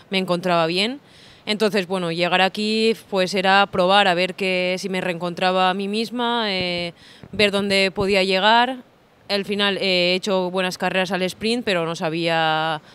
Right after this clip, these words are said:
hasta dónde podía entrar. Y, bueno, al principio me costó, me costó mucho porque tenía oportunidades, pero no veía nunca el hueco, me daba un poco de miedo. Y, bueno, poco a poco, haciendo un buen calendario, eh, competimos en carreras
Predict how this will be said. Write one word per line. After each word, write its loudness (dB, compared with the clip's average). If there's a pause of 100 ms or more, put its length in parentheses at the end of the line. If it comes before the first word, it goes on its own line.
hasta -4
dónde -4
podía -2 (400)
entrar. 2 (580)
Y, 4
bueno, 6
al 0
principio -2
me 2
costó, -2
me -4
costó -6
mucho -2
porque -2
tenía -2
oportunidades, -2
pero -2 (140)
no -6
veía 2
nunca -2
el 2
hueco, 0
me -2
daba 2
un -4
poco -4
de 0
miedo. -4 (500)
Y, -2
bueno, 2
poco -2
a 2
poco, 0
haciendo -2
un -4
buen -2
calendario, -2
eh, -4
competimos -6
en -6
carreras -2